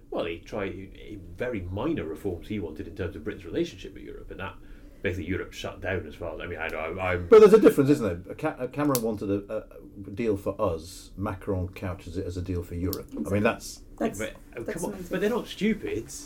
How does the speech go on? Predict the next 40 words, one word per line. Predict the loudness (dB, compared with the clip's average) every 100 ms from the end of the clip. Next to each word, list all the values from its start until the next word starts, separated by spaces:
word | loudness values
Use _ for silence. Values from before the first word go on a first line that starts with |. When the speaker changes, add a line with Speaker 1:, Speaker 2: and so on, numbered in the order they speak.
| -14 -16 -12
Speaker 1:
They're | -6
gonna | 0 2
know | 2 0
it's | 0
gonna, | -2 -2
it's | 0
gonna | 0
be | 2
a | 2
good | 0 -2
deal | -2
for | -2
France | -6 -6 -8
he's | -10
gonna | -8 -6
want | -6 -8
at |
the | -10
end | -8
of | -10
the | -2
day. |
Speaker 3:
No, | 4
but | 4
of | 4 -2 2
course, | 2 4
I | 10
mean, | 10 10 2 8
which | 10 10 4 -16 -16 -18 -14 -6
head | -2
of | -2
state, | -4 -6 -4 -4 -8 -10 -2
uh, | 2
apart | 2 0 -2 -2
from | -6 -8 -6 -6 -8 -14 -20 -20 -20 -20 -20 -20 -20 -18 -14
the |
British | -6 -6 -6 -6
one | -2 0
right | -2 -4
now, | -2 -2